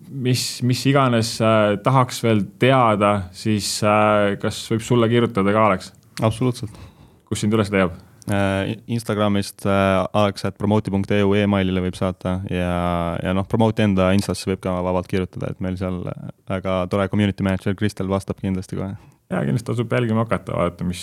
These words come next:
Speaker 1: äh, mis te seal, äh, teete. Aga aitäh sul tulemast, äh, päris huvitav oli vestelda korra natuke just sel teemal, kes sinna rohkem sisse näeb natukene,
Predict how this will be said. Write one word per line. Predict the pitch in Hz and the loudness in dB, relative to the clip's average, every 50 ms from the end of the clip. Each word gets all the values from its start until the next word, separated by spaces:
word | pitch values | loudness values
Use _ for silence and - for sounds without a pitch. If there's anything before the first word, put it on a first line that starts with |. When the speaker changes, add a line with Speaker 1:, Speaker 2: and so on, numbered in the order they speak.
| - - | -8 -6
Speaker 1:
äh, | 92 92 92 90 87 87 | -6 -4 -4 -4 -2 -2
mis | 92 98 95 | -2 -2 -2
te | - 98 92 | -4 -6 -6
seal, | 87 90 90 90 90 92 90 92 | -6 -4 -4 -4 -4 -4 -6 -6
äh, | 87 87 - - - - - - - - - - - | -6 -6 -6 -8 -8 -8 -10 -10 -10 -10 -10 -8 -2
teete. | - 113 113 110 113 - - - - - - - - - - - - _ _ | 0 0 0 0 -2 -6 -12 -12 -14 -16 -14 -14 -14 -14 -14 -18 -20 _ _
Aga | - 127 131 147 151 147 147 | 0 2 4 4 4 4 4
aitäh | 139 143 185 190 190 | 4 4 4 4 4
sul | - 143 135 | 4 4 6
tulemast, | 175 202 202 202 208 190 - - - - 170 | 6 6 6 6 4 4 2 0 0 2 4
äh, | 160 160 160 160 151 139 | 6 6 6 6 4 4
päris | - 151 156 147 127 - 135 | 2 2 2 2 4 4 4
huvitav | 135 143 160 165 151 151 - 117 117 117 113 | 6 6 6 6 4 4 4 4 4 6 6
oli | 113 117 120 | 6 6 6
vestelda | 135 160 151 - 120 107 101 - | 6 4 4 4 2 2 4 4
korra | 104 104 110 110 110 | 4 4 4 2 2
natuke | - 113 - - 107 107 104 95 - - - _ _ _ _ - | 0 -4 -2 0 2 2 2 2 -2 -8 -20 _ _ _ _ 0
just | 127 123 120 - 123 | 0 2 2 2 2
sel | 117 110 117 | 2 2 4
teemal, | 123 127 131 127 113 107 | 4 4 6 6 4 2
kes | 98 107 107 90 - - - - | 2 0 -2 -2 -4 -8 -10 -4
sinna | - 107 107 104 104 104 117 | -2 0 0 2 2 2 2
rohkem | 117 113 117 110 95 | 0 0 -2 -6 -6
sisse | - - - 156 165 165 - - 120 | -4 0 2 2 2 2 0 0 2
näeb | 113 110 107 107 107 | 4 4 4 2 2
natukene, | 104 101 - - 98 - - 101 101 101 101 101 | 0 -2 -4 -8 -10 -6 -4 -2 0 2 2 0